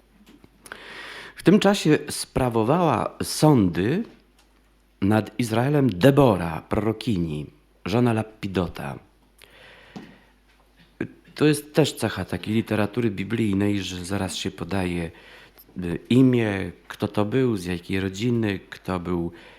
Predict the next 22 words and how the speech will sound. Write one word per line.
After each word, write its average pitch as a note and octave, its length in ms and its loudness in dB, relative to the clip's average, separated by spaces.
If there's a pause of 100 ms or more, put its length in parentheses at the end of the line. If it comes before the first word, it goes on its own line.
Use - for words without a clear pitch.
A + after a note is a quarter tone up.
(120)
jej F2+ 140 0
mężem, G#2+ 560 2
ojcem, G2 420 -4
czy - 120 -10
tak, - 320 -12
i - 60 -10
tak - 180 -8
dalej, D#2 260 -8
i D2+ 40 -14
tak - 200 -12
dalej. C2+ 300 -14 (200)
Cały C3 180 -4
ten G#2 160 -4
kontekst G#2+ 540 -6 (240)
rodzinny F#2+ 420 0
jest - 180 -6
poddany, F#2 440 -4
czy - 140 -12
nawet E2 240 -12
plemienny, F#2 500 -2
wspólnotowy. G2 680 -6 (1500)
Nie, A2+ 480 2